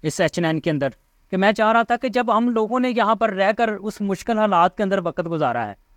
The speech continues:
उस परेशानी के अंदर वक्त गुजारा है, जब हम, हम, हमारे ऊपर छत भी नहीं थी, हमारा कोई हाल भी नहीं पूछता था। इस एच नाइन के अंदर शनाख्ती कार्ड का भी बनना भी बड़ा मुश्किल बन गया था।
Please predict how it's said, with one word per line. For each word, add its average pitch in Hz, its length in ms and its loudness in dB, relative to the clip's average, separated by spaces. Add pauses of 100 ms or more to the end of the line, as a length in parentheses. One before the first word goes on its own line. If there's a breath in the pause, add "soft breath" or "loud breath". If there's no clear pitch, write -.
(480)
उस 226 180 -2
परेशानी 214 540 0
के 254 100 -2
अंदर 240 180 0
वक्त 208 280 0
गुजारा 151 320 0
है, 135 60 -2
जब 220 160 -2
हम, 226 200 4
हम, 208 340 2
हमारे 185 280 2
ऊपर 214 180 -4
छत - 280 -6
भी 214 100 0
नहीं 175 180 0
थी, 110 140 -10 (680)
हमारा 214 360 4
कोई 254 260 -2
हाल 202 340 4
भी 269 80 0
नहीं 269 100 4
पूछता 180 380 0
था। 113 180 -10 (220)
इस 170 320 -2
एच 185 240 0
नाइन 180 220 0
के 196 100 -2
अंदर 196 340 2 (400)
शनाख्ती 185 340 0
कार्ड 196 320 4
का 214 200 6
भी 208 80 4
बनना 165 320 0
भी 156 80 -2
बड़ा 143 220 0
मुश्किल 139 280 -6
बन 117 180 -4
गया 107 160 -4
था। 107 180 -14